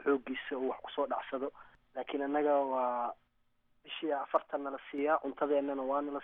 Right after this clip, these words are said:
siiyaa, waa nolol adiga kugu kooban waaye, laakiin oo dadkii aa ka soo tagtay iyo wixii ku shansanayay aan waxba loogu qaban karin. Aniga hadda markaan imaanayay, dadka meesha waa laga transferi jiray oo gobollo kale iyo kaamam oo guri ahaa loo wareejin jiray. Laakiin hadda baryahan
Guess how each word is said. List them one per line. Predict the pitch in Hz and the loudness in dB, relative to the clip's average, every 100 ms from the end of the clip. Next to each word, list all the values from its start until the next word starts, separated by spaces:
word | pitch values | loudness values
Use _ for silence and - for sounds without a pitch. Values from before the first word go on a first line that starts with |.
| - | -6
siiyaa, | 143 147 139 | -4 -2 -2
waa | 135 131 123 - - - - | 0 0 0 -6 -20 -20 -2
nolol | 143 160 175 | 2 2 4
adiga | 147 165 156 | 2 2 0
kugu | 147 156 | 0 -2
kooban | - 135 139 | 4 2 2
waaye, | 139 127 123 | 0 0 0
laakiin | 127 - 139 135 | -4 -4 -8 -8
oo | 127 123 123 _ _ _ _ _ _ 156 | -8 -8 -10 _ _ _ _ _ _ -2
dadkii | 156 - 147 | -2 0 -2
aa | 135 | -2
ka | - | -4
soo | - | -2
tagtay | 143 - - 151 156 | 0 -2 -2 -2 2
iyo | 135 131 127 _ _ _ _ - | 2 2 0 _ _ _ _ -4
wixii | - 165 | 0 0
ku | - | 0
shansanayay | - 143 - 151 143 135 135 | 0 -2 -2 0 2 2 0
aan | 135 | 0
waxba | 131 147 | 0 -2
loogu | 139 131 | 0 -2
qaban | 135 127 127 | -2 -8 -8
karin. | - | -8
Aniga | 143 156 147 | -4 4 4
hadda | 143 | 4
markaan | 151 - 156 139 | -4 0 0 0
imaanayay, | 135 147 151 143 131 | 0 0 2 0 -2
dadka | 151 - 143 | -6 -6 -4
meesha | 147 - | -2 6
waa | 139 | 6
laga | 139 | 6
transferi | 147 143 - - 147 135 | -2 -4 -4 2 4 4
jiray | 120 139 143 | 4 6 6
oo | 127 - - 131 | 4 0 -8 0
gobollo | 127 135 147 | 4 6 4
kale | - 143 143 135 | 2 0 0 0
iyo | 131 | 0
kaamam | 123 135 135 147 151 143 | 0 0 2 0 -2 -2
oo | 131 | -2
guri | - 151 - | 0 0 2
ahaa | 139 135 | 4 6
loo | 143 143 139 | 6 4 4
wareejin | 135 127 143 123 | 2 2 -4 -2
jiray. | 135 151 - - - _ - | -2 -2 -4 -20 -20 _ -2
Laakiin | 139 160 | 0 4
hadda | 151 147 | 2 2
baryahan | 151 160 | 2 4